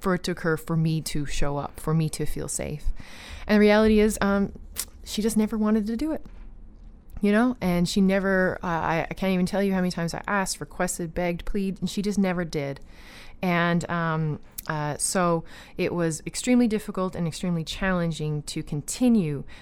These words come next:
to, um, hold that healthy boundary, but it was extremely important for me to do so.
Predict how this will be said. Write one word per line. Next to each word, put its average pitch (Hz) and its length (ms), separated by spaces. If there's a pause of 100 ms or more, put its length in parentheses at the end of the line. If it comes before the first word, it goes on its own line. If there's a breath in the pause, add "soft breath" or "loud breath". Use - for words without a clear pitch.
(120 loud breath)
to, 151 680
um, 139 640 (1500 loud breath)
hold 247 520
that 226 220 (140)
healthy 214 320
boundary, 208 520 (200 loud breath)
but 185 140
it 170 80
was 165 160
extremely 202 420
important 180 600
for 175 260
me 175 180
to - 140
do 165 240
so. 180 400